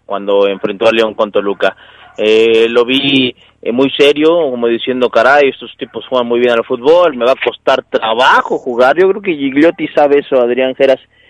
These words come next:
que le va a costar trabajo jugar eh,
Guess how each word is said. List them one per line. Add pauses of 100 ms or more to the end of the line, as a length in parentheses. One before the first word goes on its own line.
(220)
que
le
va
a (100)
costar
trabajo
jugar (400)
eh,